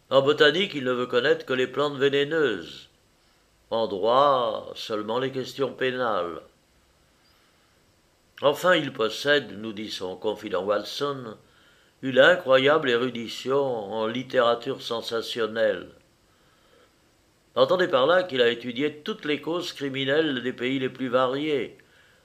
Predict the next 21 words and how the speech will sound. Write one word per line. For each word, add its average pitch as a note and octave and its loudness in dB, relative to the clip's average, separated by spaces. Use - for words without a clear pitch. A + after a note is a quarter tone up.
de B2 -10
telle A#2 -2
sorte C#3 2
que G#2+ 0
chaque C3+ 2
affaire C3+ 2
évoque C#3 -4
chez B2+ -4
lui A2 -8
le A#2+ -4
souvenir B2 -4
d'une A#2+ -8
série B2 0
de A#2 -6
problèmes A2+ 0
semblables A2 -2
dont D3+ 4
la D#3 6
solution C#3+ -2
est D3 -4
connue, F3 -4